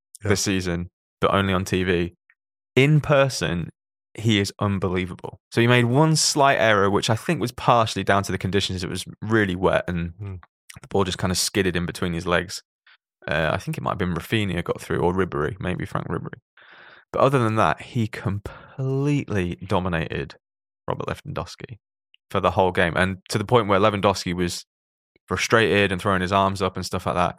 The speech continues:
Speaker 1: Wow.
Speaker 2: He is so good, s-, and he's nineteen years old.
Speaker 1: I thought, when I first saw Konate play, I thought he was a winger because he was take-, he had the possession
Speaker 2: <laughs>
Speaker 1: high up on the right wing and he was beating men with quick feet. And I thought, I,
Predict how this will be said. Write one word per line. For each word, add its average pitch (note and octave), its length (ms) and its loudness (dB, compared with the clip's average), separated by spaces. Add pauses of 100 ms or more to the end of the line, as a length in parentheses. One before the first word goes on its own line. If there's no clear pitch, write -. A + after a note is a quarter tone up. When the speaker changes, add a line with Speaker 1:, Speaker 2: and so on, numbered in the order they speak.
Speaker 1:
Wow. F2+ 320 -4 (280)
Speaker 2:
He A#2+ 240 2
is A2+ 120 2
so - 560 2
good, E2+ 400 0 (680)
s-, - 320 -4
and G#2+ 120 2
he's G2 120 0
nineteen G#2+ 420 2
years F2+ 200 -2
old. F2 340 -2
Speaker 1:
I D#3 120 6
thought, D3+ 220 4
when C3 120 6
I D#3+ 40 6
first D#3 300 2
saw C3+ 100 2
Konate A2 400 2
play, A2 160 2
I F2+ 80 4
thought G#2 160 -2
he G2+ 60 0
was F#2 100 0
a G2 60 0
winger G#2 320 -2 (260)
because B2 260 4
he C3 60 0
was B2 120 2
take-, D#3 240 4
he B2+ 100 0
had D3 140 4
the - 60 -16
possession A2+ 460 0
Speaker 2:
<laughs> A2+ 80 2
Speaker 1:
high A#2+ 120 6
up A2+ 100 -2
on A#2+ 60 -2
the G#2+ 80 -2
right A2 220 4
wing G#2 300 0 (340)
and A2+ 80 0
he A2 40 4
was G#2+ 140 4
beating D3 360 0
men F2+ 120 -2
with - 100 -12
quick - 220 0
feet. C3 200 2
And G2 100 0
I - 20 0
thought, - 200 -2
I, B2+ 40 4